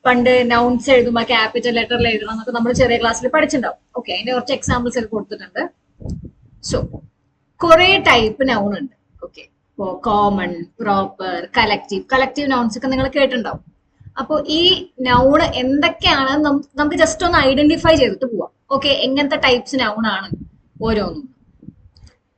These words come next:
അപ്പൊ ആദ്യം കോമൺ noun. കോമൺ noun എന്ന് പറഞ്ഞാൽ എന്താണ്? Name given to, എന്താണ്, every person അല്ലെങ്കിൽ thing of same class അല്ലെങ്കിൽ same kind, അല്ലെ? ബോയ്,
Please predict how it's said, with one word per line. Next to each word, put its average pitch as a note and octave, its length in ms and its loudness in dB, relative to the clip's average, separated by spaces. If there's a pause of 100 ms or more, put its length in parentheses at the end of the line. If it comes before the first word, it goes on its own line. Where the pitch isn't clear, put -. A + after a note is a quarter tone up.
(140)
അപ്പൊ C#4 140 2
ആദ്യം B3+ 300 4
കോമൺ E4+ 460 6
noun. - 400 -4
കോമൺ F4 480 2
noun C#4+ 140 2
എന്ന് C4+ 140 2
പറഞ്ഞാൽ A#3 260 0
എന്താണ്? G3+ 400 -4 (1000)
Name C#4+ 340 6
given A#3 300 0
to, E4 280 -2 (340)
എന്താണ്, A#3+ 280 0
every A3+ 200 0
person G#3+ 640 0
അല്ലെങ്കിൽ F#3+ 300 -4
thing G3+ 480 -2 (680)
of G4 60 4 (460)
same F4 260 4
class C4 460 2
അല്ലെങ്കിൽ A#3+ 220 -2
same D4 360 0
kind, E3+ 460 -4
അല്ലെ? C#4+ 340 0
ബോയ്, G3 420 0